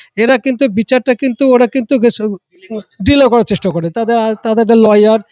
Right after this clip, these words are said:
তারা ঠিক মতো কোর্টে আসে না। অনেক সময় যে যারা হোল্ডিং আইও থাকেন, যারা কেসের অফিসাররা থাকেন, অনেক সময় পোস্টিংয়ে বাইরে থাকেন,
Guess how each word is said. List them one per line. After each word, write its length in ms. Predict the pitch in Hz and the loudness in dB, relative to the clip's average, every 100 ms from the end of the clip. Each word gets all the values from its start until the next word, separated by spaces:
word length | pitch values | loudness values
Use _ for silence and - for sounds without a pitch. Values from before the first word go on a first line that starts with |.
| _ - | _ -4
তারা 180 | 226 220 | -2 -2
ঠিক 180 | 233 - | -4 -4
মতো 120 | 226 220 | -2 0
কোর্টে 240 | 214 220 | 0 0
আসে 240 | 190 - | 0 0
না। 160 | 202 208 - - _ | -2 -4 -8 -20 _
অনেক 220 | 220 233 | -4 -4
সময় 340 | - 233 240 233 | -4 -2 -2 0
যে 260 | 202 247 | 2 2
যারা 320 | 214 208 226 226 | 2 0 2 2
হোল্ডিং 340 | 202 226 240 | 2 2 2
আইও 240 | 202 202 | 2 2
থাকেন, 320 | 240 196 - 185 _ _ _ - | 2 -4 -6 -10 _ _ _ -8
যারা 240 | 214 220 | -4 -4
কেসের 360 | 233 202 226 220 | -6 -4 -2 0
অফিসাররা 460 | 196 233 254 240 | 0 0 0 0
থাকেন, 280 | 190 170 208 - - - | 0 -4 -6 -10 -10 0
অনেক 180 | 233 | 0
সময় 140 | - 233 | 2 -2
পোস্টিংয়ে 420 | 247 226 247 233 | 0 -2 0 0
বাইরে 240 | 214 226 | 2 2
থাকেন, 340 | 226 220 226 | 2 0 -2